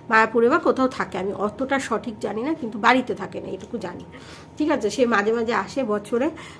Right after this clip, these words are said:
তো সে আশ্রমেই থাকে। তো সেই জায়গা থেকে, আহ, ম্যান্ডি কিন্তু খারাপ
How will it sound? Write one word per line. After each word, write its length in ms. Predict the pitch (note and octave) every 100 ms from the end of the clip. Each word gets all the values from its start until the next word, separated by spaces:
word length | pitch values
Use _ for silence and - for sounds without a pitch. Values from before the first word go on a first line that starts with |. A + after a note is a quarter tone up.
| -
তো 340 | A3 G#3 G3+ G#3 -
সে 100 | C#4
আশ্রমেই 600 | A3 A#3 - C4 C#4 D#4+
থাকে। 340 | - F#3 - - - - - - - - - - - - - -
তো 240 | C#4 B3+ B3
সেই 340 | B3 C4 C4+
জায়গা 280 | A3 G#3 A3+
থেকে, 360 | A3+ A#3+ C#4+ G4 - - - - - - - - - -
আহ, 500 | F#3 F#3+ F#3+ F#3+ F#3+ - - -
ম্যান্ডি 480 | G#3+ A3 A#3 A3+ A#3 A#3
কিন্তু 280 | A#3 D4
খারাপ 380 | D4 - G3 G#3